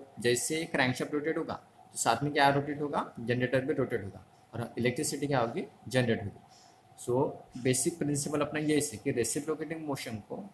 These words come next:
rotative motion में convert करना। ठीक है, so ये होगा डिटेल टू स्ट्रोक इंजन का।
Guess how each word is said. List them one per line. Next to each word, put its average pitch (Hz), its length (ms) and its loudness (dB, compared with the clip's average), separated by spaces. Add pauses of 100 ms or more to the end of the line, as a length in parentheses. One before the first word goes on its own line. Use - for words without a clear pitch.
(120)
rotative 127 420 0
motion 110 380 -6
में 170 140 -8 (120)
convert 110 300 0
करना। 95 280 -12 (260)
ठीक 175 120 -10
है, - 160 -8 (580)
so - 200 -4
ये 135 140 4
होगा 143 400 2
डिटेल 135 340 0 (140)
टू 143 120 4
स्ट्रोक 151 280 -4
इंजन 110 260 0
का। 95 160 -12